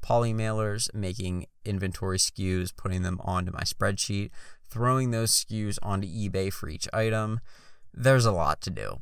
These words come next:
but I'm going to be making the most out of that and getting all of that done. And over today, over tomorrow, well, I guess tomorrow, 'cause it's pretty late today, tomorrow and then the next week, that's really what my goal is going to be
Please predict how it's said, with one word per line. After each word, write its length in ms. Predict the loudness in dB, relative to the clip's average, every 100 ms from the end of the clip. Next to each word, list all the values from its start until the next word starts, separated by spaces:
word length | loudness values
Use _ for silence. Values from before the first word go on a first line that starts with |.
| 0
but 240 | 0 0 -2
I'm 240 | 0 0
going 220 | 0 -2
to 40 | -2
be 120 | -2
making 420 | -2 -2 -4 -4
the 80 | -4
most 320 | -4 -4 -4
out 100 | -4
of 60 | -4
that 300 | -4 -4 -6
and 140 | -6 -6
getting 220 | -8 -8
all 160 | -8
of 100 | -6
that 240 | -6 -6 -4
done. 420 | -4 -2 -4 -4 -6 -4
And 560 | -2 0 0 0 -4 -6 -4
over 320 | -2 -2 -4
today, 680 | -4 -2 0 0 0 -2 -6 -6
over 180 | -2 0
tomorrow, 340 | 0 0 0
well, 120 | 0
I 40 | -2
guess 240 | -2 -6 -6 -4
tomorrow, 380 | 0 2 0
'cause 120 | -2 -6
it's 100 | -6
pretty 220 | -4 -2
late 200 | -2 -2
today, 380 | 0 2 2 0 -6 -18 -18 -16 -10
tomorrow 400 | -2 2 2 2
and 100 | 2
then 120 | 0
the 60 | -2
next 280 | -4 -4 -4
week, 160 | -4 -4
that's 220 | -4 -4
really 120 | -4
what 100 | -4
my 100 | -4
goal 240 | -2 -2
is 100 | -2
going 200 | -2 -2
to 60 | -2
be 200 | -2 -4